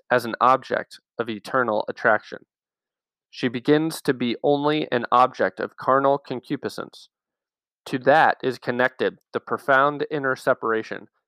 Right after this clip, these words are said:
of the matrimonial significance of the body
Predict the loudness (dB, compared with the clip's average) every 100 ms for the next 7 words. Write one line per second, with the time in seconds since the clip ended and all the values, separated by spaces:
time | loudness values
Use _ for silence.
0 | _ -4 -2 0 0 0 -2 -2 -2 0
1 | -2 -4 -4 -4 -6 -8 -8 -6 -8 -4
2 | 2 2 2 -4